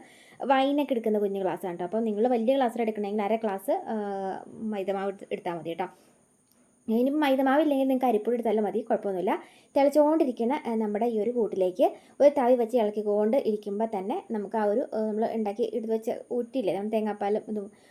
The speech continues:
അതൊന്ന് ഇതുപോലെ കൂട്ടി കൂട്ടി ഇളക്കി ഇളക്കി ഇളക്കി അതായത് ഇങ്ങനെ തവി നമ്മൾ, ഏ, കൈ വിടാതെ ഇങ്ങനെ ഇളക്കി ഇളക്കി കൊടുക്കാം കേട്ടോ. ഇതുപോലെ കേട്ടോ. അപ്പോൾ ഇത് നമ്മളിങ്ങനെ ഈ നോൺ സ്റ്റിക്കിൻ്റെ പാത്രത്തിലാണ് ഉണ്ടാക്കുന്നതെങ്കിലുണ്ടല്ലോ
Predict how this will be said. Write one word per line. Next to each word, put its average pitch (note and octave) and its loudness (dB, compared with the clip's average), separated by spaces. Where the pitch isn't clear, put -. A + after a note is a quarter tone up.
അതൊന്ന് C#4+ 8
ഇതുപോലെ A3 4
കൂട്ടി G#3+ 0
കൂട്ടി G#3 -2
ഇളക്കി G3 -2
ഇളക്കി G3 -2
ഇളക്കി G#3 -4
അതായത് G#3 -2
ഇങ്ങനെ G#3+ -2
തവി A3 0
നമ്മൾ, A3+ 2
ഏ, A3+ -4
കൈ A3 0
വിടാതെ G#3+ 0
ഇങ്ങനെ G#3+ -2
ഇളക്കി G3+ -6
ഇളക്കി G3+ -2
കൊടുക്കാം E3 -2
കേട്ടോ. F3+ 0
ഇതുപോലെ F3 -6
കേട്ടോ. C4 0
അപ്പോൾ - 2
ഇത് D4+ 2
നമ്മളിങ്ങനെ D4 2
ഈ D4 0
നോൺ B3+ 2
സ്റ്റിക്കിൻ്റെ C4+ -2
പാത്രത്തിലാണ് B3 0
ഉണ്ടാക്കുന്നതെങ്കിലുണ്ടല്ലോ A3 0